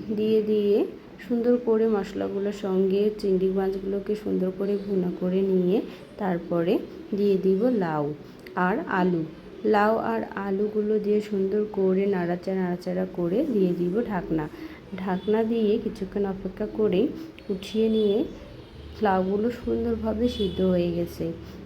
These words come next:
তারপরে নাড়াচাড়া করে কষানোর পরে দিয়ে দিব ঝোলের পানি। ঝোলের পানিগুলো দিয়ে তারপরে দিয়ে দিব ঢাকনা। ঢাকনা উঠিয়ে কিছুক্ষণ নাড়াচাড়া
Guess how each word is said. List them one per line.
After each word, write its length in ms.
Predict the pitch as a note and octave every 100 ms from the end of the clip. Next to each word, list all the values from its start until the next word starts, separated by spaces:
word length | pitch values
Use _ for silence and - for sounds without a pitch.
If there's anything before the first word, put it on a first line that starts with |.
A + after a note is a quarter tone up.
| -
তারপরে 480 | A3 G3 F#3+ G#3 A3
নাড়াচাড়া 520 | A3+ F#3+ F#3+ F#3+ F#3+
করে 260 | G3+ G3+ G#3+ F#3+
কষানোর 480 | F#3 G3 F#3+ G3 G3
পরে 260 | F#3+ F3+ G3+
দিয়ে 280 | F#3+ F#3
দিব 260 | F3+ F#3 A3
ঝোলের 360 | A#3+ G3 E3+ F3
পানি। 220 | E3 D#3+ D#3+ - - - -
ঝোলের 280 | G#3 A3 B3 B3
পানিগুলো 540 | A#3+ A#3+ A3+ A#3 A#3
দিয়ে 340 | G3+ G#3 G3 G#3+
তারপরে 420 | G3+ F3+ F#3 G3
দিয়ে 260 | G3+ F#3+ F#3
দিব 260 | F3+ G#3+
ঢাকনা। 520 | B3 G3+ E3+ - E3 D#3+ - - - G3
ঢাকনা 360 | G#3 G#3+ A#3+
উঠিয়ে 380 | B3 B3 B3 A#3+
কিছুক্ষণ 540 | B3 G#3 - - - A#3+
নাড়াচাড়া 640 | G#3 F3 F3 F3+ F3+ F#3